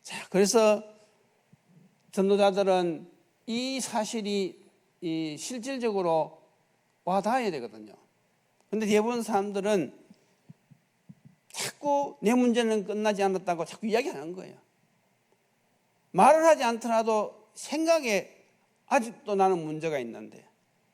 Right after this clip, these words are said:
아직도 우리 집에는 이런 문제, 저런 문제, 우리 자녀들에게 이런 문제, 저런 문제 있는데 자꾸 생각을 빼앗긴다 이거죠. 그래서 우리가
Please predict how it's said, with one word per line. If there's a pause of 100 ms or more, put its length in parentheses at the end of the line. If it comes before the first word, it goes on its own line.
(560)
아직도
우리
집에는
이런
문제,
저런
문제, (480)
우리
자녀들에게
이런
문제,
저런
문제
있는데 (420)
자꾸
생각을
빼앗긴다
이거죠. (1400)
그래서
우리가